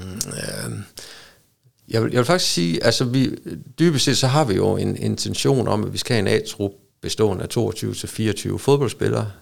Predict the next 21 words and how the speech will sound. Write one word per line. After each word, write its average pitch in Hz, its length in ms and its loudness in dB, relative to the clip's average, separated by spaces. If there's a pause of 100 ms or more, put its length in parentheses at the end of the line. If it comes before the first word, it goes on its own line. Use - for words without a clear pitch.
(160)
Det 117 380 2
gør 123 140 4
vi 120 100 0
også, 107 220 -2
fordi 110 220 -4
vi 113 160 -6
har 113 120 0
en 101 60 -2
strategi, 120 680 -6
der - 60 -4
er 98 140 -2
rigtig 110 240 -2
meget 104 160 -2
forankret 104 540 -2
omkring 113 440 -2
vores, 95 420 -4
øh, 92 340 -4 (100)
akademi. 113 560 -2 (480)
Historien 104 520 2
viser 110 280 0
også, 127 480 2